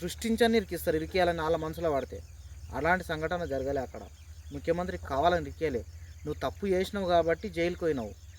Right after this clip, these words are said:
జైలుకి పోయి కూడా నీకు కోర్టు బెయిల్ ఇచ్చింది. సినిమా హీరో ఒక విఐపి అన్నట్టు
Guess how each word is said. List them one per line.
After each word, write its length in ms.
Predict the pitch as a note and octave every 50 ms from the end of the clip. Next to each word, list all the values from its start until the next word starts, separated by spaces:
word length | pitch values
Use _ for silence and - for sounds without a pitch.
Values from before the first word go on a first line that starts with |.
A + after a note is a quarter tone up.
| - - - - - B2
జైలుకి 260 | D#3+ F3+ G#3 A3 G3
పోయి 160 | G#3+ G3 G3
కూడా 160 | F#3 G3+ G3+
నీకు 220 | G3 G3 F3+ - - -
కోర్టు 240 | - E3+ F3+ F3+ F3+
బెయిల్ 280 | D#3+ D3 D#3+ E3+ F3+ F3+
ఇచ్చింది. 380 | F3 - - D3 C3+ A#2 G#2+ - - - - - - - - - - - - - - - - - - - - - - - - - - - - - - - - - - - - - -
సినిమా 260 | D#3+ D#3 E3+ F#3 F3+
హీరో 260 | E3+ D#3+ E3 D#3+ E3+
ఒక 200 | E3+ E3 D#3 -
విఐపి 480 | C#3+ C3+ D3+ E3 F3 F3+ F3 D#3+ E3 E3
అన్నట్టు 500 | D#3 D3 C#3+ C#3+ C#3 C#3 C3+ - G#3 B3+